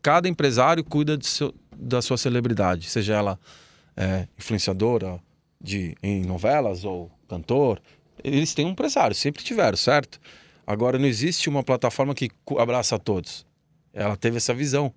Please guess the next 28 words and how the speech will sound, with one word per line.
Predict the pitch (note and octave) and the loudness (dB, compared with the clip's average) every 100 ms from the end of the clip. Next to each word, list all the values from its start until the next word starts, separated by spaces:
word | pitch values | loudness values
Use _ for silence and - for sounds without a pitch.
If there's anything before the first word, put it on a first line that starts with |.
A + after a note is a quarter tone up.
| - | -8
e, | - D#3 | -6 0
em | C#3 A#2+ G#2 _ _ _ _ | 2 2 -2 _ _ _ _
todo | - E3+ E3+ C3+ - | 2 2 2 0 2
o | A#2 | 0
aspecto | A2+ - A#2+ - A2+ | 0 0 0 0 -2
de | A2 | 0
marca. | A2+ G2+ F#2+ - - _ - | 0 -2 -6 -12 -20 _ -10
É, | G2+ F#2+ - _ - | -6 -6 -8 _ -12
o | |
que | G2 - | -6 -2
a | D#3 | 0
marca | D3 - | 0 0
vai | B2+ | 0
fazer | A#2+ A#2+ A2+ A2+ | 0 0 0 -2
com | - - A2 | -4 -2 0
essa | G#2+ - | 0 -2
celebridade? | A2 A2 G#2 G#2 G2+ F#2 - - - - | -2 -2 0 0 0 -2 -6 -20 -10 0
Ah, | A#2+ | 2
vai | G#2+ | 2
fazer | G2 A2 G2+ G#2 | 0 -2 0 -2
propaganda, | - F#2+ G2 F#2+ C3 C#3+ A#2+ G#2+ G2 - _ | -4 -6 -6 -2 0 0 0 -4 -8 -16 _
vai | G#2 | -2
levar | G#2 G#2 G#2 G#2 | 0 0 0 -2
em | F#2+ G2+ | -2 -2
evento, | F#2 G#2 C3 A#2+ - | -2 0 0 0 -2
vai | G#2+ G#2 | -2 -2
fazer | - F#2 F2 | -2 -4 -4
show, | - - B2 A2+ | -2 0 0 0